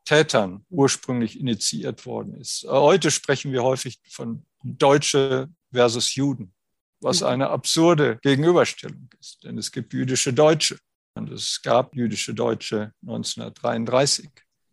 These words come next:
Speaker 1: Also wir schaffen durch die Anwendung der Genoziddefinition Kategorien, die ursprünglich in den Nürnberger Rassegesetzen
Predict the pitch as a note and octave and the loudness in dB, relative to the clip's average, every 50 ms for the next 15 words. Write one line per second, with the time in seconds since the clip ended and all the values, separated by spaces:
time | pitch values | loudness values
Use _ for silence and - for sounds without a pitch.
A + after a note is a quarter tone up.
0 | _ _ _ _ _ _ - - C3 B2 C3 A#2 A#2+ B2 A#2+ B2+ B2+ - - - | _ _ _ _ _ _ -2 0 2 2 2 4 4 6 6 6 6 4 0 -6
1 | - - - D#3 D3+ - - D3+ C#3 C3+ C3 C3 - - - D3+ D#3 F3 - - | -4 0 2 2 2 0 -2 -6 -6 -6 -6 -10 -12 -4 2 4 4 4 4 2
2 | D#3 - C#3+ C3+ C3 B2+ B2 A#2+ A#2+ A#2+ A#2+ A#2 A2+ A2+ - _ _ - B2+ A#2+ | 0 0 2 2 2 2 2 2 2 2 0 -2 -2 -4 -8 _ _ -4 0 0
3 | A#2 A2 A#2 C3 A#2+ A#2 A2+ - - - - D#3 D#3 D3+ - - A#2+ - - B2 | 0 0 -2 -6 -6 -6 -6 -6 -4 -2 0 0 0 -2 -2 -6 -8 -8 -8 -8
4 | A2+ G#2+ - - - - D3 D3 C#3+ C3 B2 A#2+ A2+ A2 G#2+ - - A#2 - - | -8 -6 -4 -4 -2 2 2 4 4 2 2 0 -2 -4 -4 -6 -10 -10 -10 -10
5 | A2 A2 C3 A2 A2+ C#3+ E3+ E3 C#3+ B2+ A#2 A2 A2 G#2 - B2+ - - - C3+ | -8 -4 -4 -2 0 0 0 0 0 0 -2 -4 -4 -6 -6 -8 -8 -6 -6 -6
6 | C3 - - - - G#3+ A3 F#3 D3 C3+ - - - C3 A#2+ A#2+ A#2+ B2 C#3+ E3 | -6 -6 -2 2 4 4 4 4 2 0 -2 -4 -6 -6 -4 -4 -2 -2 0 0
7 | E3 D3+ C#3 C3+ B2+ B2+ B2 B2 B2+ - _ - E3 F3 - E3+ C#3+ C3 A2+ A2 | 2 4 4 6 6 6 4 4 2 0 _ 2 2 4 4 2 2 2 0 -2
8 | A2+ A2 - - - - - | -4 -6 -8 -10 -12 -14 -16